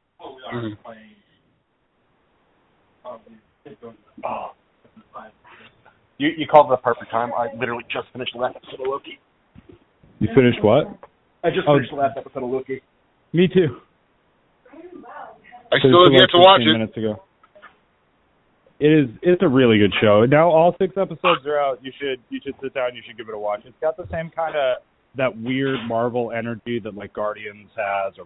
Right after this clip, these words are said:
Speaker 3: Ragnarok or, uh, Doctor Strange a little bit, but Doctor Strange was a little more serious.
Speaker 2: Um,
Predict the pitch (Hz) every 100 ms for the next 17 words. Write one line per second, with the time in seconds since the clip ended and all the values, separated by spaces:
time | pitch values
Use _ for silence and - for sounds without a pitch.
0 | 90 104 98 98 95 95 92 _ 90 90
1 | 85 - _ _ _ _ - - _ 107
2 | 98 95 92 127 127 101 - 104 101 92
3 | 92 87 90 92 98 98 - - 101 92
4 | 90 98 95 95 92 85 - _ _ _
5 | _ _ _ _ _ - 104 90 90 -
6 | _ _ - - _ _ _ _ _ _
7 | _ _ _ _ _ _ _ _ _ _
8 | _ - _ - - _ 143 139